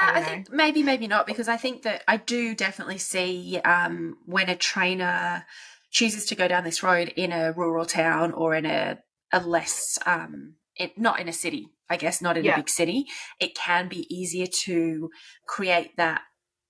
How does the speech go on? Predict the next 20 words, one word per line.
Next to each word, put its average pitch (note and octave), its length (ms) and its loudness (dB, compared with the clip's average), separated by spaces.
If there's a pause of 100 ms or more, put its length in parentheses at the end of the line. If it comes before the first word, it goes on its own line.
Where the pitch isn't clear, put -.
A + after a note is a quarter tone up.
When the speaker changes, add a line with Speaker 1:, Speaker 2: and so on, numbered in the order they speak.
(160)
Speaker 2:
element F3+ 480 -2
of E3+ 60 -10
being E3 200 0
the E3 80 -6
go-to E3 300 -2
trainer E3 320 0
for - 140 -8
mums D#3+ 360 -6 (100)
in E3 340 -6
that - 240 0 (500)
town. E3+ 560 -6 (420)
Having B3 380 0
said A3 320 -4
that, - 360 -4 (360)
you A3 140 2
create B3 420 4
your G#3 160 2
own F#3 160 -2
pool, F#3 480 -4 (360)
because F#3 760 4